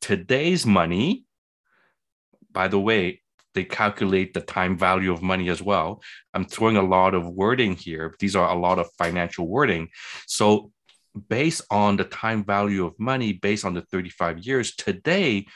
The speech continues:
Vu needs to put thirty thousand a month, uh, thirty thousand a year, let's say. That,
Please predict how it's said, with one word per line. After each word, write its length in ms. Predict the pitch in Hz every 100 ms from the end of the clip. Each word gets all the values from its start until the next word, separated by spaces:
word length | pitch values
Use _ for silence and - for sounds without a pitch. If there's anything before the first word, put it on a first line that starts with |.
| -
Vu 360 | 101 113 127 135
needs 200 | 113 107
to 100 | 104
put 280 | - 98 - _ _ _ _ _ _ _
thirty 220 | 107 101 95
thousand 340 | 87 87 82
a 40 |
month, 180 | 76 - _ -
uh, 220 | 110 104
thirty 260 | - 117 104
thousand 360 | 92 90 87 82
a 20 |
year, 220 | 78 71 87
let's 180 | 90
say. 120 | 82 85
That, 320 | 104 -